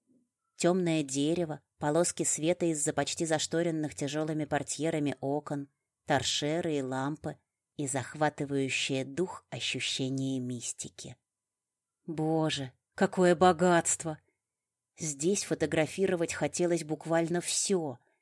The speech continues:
Красивейшие фолианты под стеклянными колпаками, золочёные корешки книг, лестницу на колёсиках, будто украденную из реквизита к Гарри Поттеру.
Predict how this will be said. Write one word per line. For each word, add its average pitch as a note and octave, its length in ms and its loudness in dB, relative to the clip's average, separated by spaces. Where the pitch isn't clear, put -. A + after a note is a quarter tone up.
Красивейшие D3+ 800 2
фолианты D3 680 0
под D#3+ 160 -4
стеклянными D#3+ 640 -2
колпаками, D#3 800 -2
золочёные C#3+ 600 2
корешки D3 500 0
книг, C#3 520 -4
лестницу E3 520 2
на E3+ 100 0
колёсиках, E3 720 0
будто E3 300 0
украденную D3+ 640 -2
из C#3+ 100 -4
реквизита D3+ 560 -2
к C3+ 80 -10
Гарри D3 260 0
Поттеру. C#3+ 580 -4